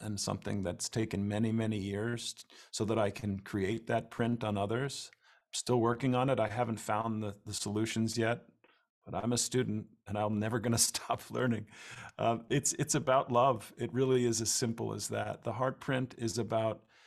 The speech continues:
learning to love when we weren't raised with a certain kind of love. It's about learning to love ourselves when everyone's telling us that we're not good enough.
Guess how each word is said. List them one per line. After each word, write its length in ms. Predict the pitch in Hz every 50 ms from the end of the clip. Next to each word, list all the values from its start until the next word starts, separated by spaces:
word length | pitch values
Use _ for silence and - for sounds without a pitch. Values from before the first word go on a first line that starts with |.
| - - - - - - -
learning 440 | 120 123 139 156 165 175 175 170 165
to 100 | - 165
love 560 | 147 131 131 131 131 139 139 139 135 117 113
when 160 | 117 123 120
we 120 | 117 117 117
weren't 340 | 113 123 127 123 120 - -
raised 560 | 117 120 123 131 131 131 131 131 120 117 -
with 160 | 117 117 113
a 80 | 113 107
certain 340 | - - 127 120 110 117 113
kind 280 | - 120 113 110 107
of 100 | 101 101
love. 400 | 101 104 101 101 101 101 101 101
It's 240 | 101 101 - - -
about 380 | 107 101 113 107 107 101 - - - - - - - _
learning 260 | 127 131 135 135 131
to 160 | 127 - - 127
love 220 | 123 123 120 120
ourselves 760 | 120 110 - - - 127 120 123 127 131 127 120 117 - -
when 260 | 110 117 113 113 -
everyone's 460 | - 120 127 127 120 120 113 117 113
telling 380 | - - 117 120 120 120 117 113
us 400 | 110 110 113 - - - - -
that 160 | - 107 -
we're 120 | - 113 110
not 280 | 107 110 110 110 120
good 160 | 117 117 104 107
enough. 640 | 110 101 104 98 101 113 - - - - - -